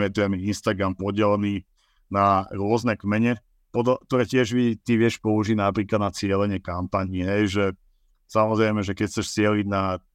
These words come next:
bojovníkov M M A, hej, a ich cieľovku, hej, že aj nejakých chlapov, tak toto, to, toto je to publikum, hej. Rapová scéna ti tiež nejako definuje, že kto ju, kto ju počúva, hej. A tuto máme nejaký, nejaký showbiz a podobne, čiže,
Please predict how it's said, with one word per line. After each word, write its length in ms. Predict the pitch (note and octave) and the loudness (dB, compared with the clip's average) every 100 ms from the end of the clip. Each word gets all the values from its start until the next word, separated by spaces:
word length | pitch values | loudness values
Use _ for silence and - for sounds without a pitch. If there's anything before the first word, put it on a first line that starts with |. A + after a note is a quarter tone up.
| - | -16
bojovníkov 880 | F#2 G#2 A#2 A2+ A#2+ A2 A#2+ A2+ A2 | -2 4 4 4 2 0 2 4 4
M 160 | G#2+ G#2+ | 2 0
M 80 | |
A, 120 | G#2 A2 | 2 2
hej, 360 | A2+ G#2 F#2+ G2+ | 2 2 2 2
a 60 | G2 F#2+ | 0 -2
ich 160 | G#2 | -6
cieľovku, 800 | - G#2+ G#2+ G#2+ - - A2 A2 G2 | -4 0 2 0 -4 -4 -2 0 2
hej, 160 | G2+ F#2+ | 0 0
že 80 | |
aj 240 | G2+ G2+ G2 | 0 -2 -2
nejakých 160 | G2 | -6
chlapov, 480 | - G2+ G2+ A2 G2+ | -2 -2 0 0 0
tak 160 | G2 - | -2 -6
toto, 240 | G2 G2+ F#2 | -6 -6 -6
to, 160 | - F#2+ _ | -6 -8 _
toto 320 | G#2 G2 G2+ | -4 0 0
je 80 | F#2 F#2 | 0 -2
to 240 | G2+ F#2+ - | -2 -2 -4
publikum, 560 | G2+ F#2+ G2+ F#2+ G2 F2 | -8 -2 -2 -2 -6 -2
hej. 320 | G#2 G#2+ - _ _ _ | 0 0 -4 _ _ _
Rapová 480 | G2 A2 G2 A#2 G#2+ | -2 0 2 2 2
scéna 320 | - A2 A2 | 0 0 0
ti 160 | F#2+ F#2 | -2 0
tiež 240 | A2 G#2 | 2 4
nejako 240 | A2 G#2 G#2 | 2 -2 -2
definuje, 640 | G2 G2 A2 G2 F#2+ F#2+ | -2 0 0 0 0 0
že 160 | F#2+ F2 | -2 -2
kto 100 | G2 | -2
ju, 120 | G2+ G2 F#2 - G2 | -2 -4 -8 -14 -6
kto 80 | G2+ G#2+ | 0 0
ju 40 | F2+ | 0
počúva, 640 | G#2 - A2 G2+ G2 F#2 G2 | -2 -2 0 2 0 -2 -2
hej. 240 | G#2 G#2+ _ _ _ - | 0 -2 _ _ _ -6
A 180 | G2 F#2+ F2 | -2 -2 0
tuto 240 | G#2+ A2+ | -2 0
máme 320 | G#2+ G#2 G2+ | 2 2 2
nejaký, 640 | G2+ G2+ G2 - G2 F#2+ F2+ | 0 0 -2 -2 -2 0 0
nejaký 240 | F#2+ F#2 | -2 -4
showbiz 560 | - G2 G2 G2 F#2 F#2+ | -4 -2 0 0 0 -2
a 80 | |
podobne, 560 | F#2 F#2+ F#2+ F#2+ F#2 F#2 | -2 -2 -2 0 -2 -4
čiže, 400 | - G2 G#2 | -6 -2 -2